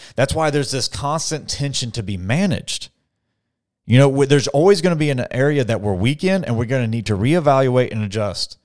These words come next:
And in six months, we need to ask the question again, "Do we have balance?" And the answer is probably gonna be no, and we need to reevaluate and we need to readjust. We have to shoot for health in this local church.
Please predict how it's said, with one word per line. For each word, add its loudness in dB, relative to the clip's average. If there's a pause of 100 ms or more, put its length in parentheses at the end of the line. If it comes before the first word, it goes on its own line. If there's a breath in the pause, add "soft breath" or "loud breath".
(500)
And -4
in 0
six 0
months, 0
we 0
need 0
to 0
ask 0
the -10
question 2
again, 0
"Do 0
we -2
have -4
balance?" -2
And -8
the -4
answer -6
is -16
probably -2
gonna 0
be -2
no, 0
and -6
we -2
need -4
to -6
reevaluate 2
and 0
we 2
need 0
to 0
readjust. -2 (680)
We 0
have 0
to -4
shoot 0
for -6
health 0
in -2
this -2
local -2
church. -8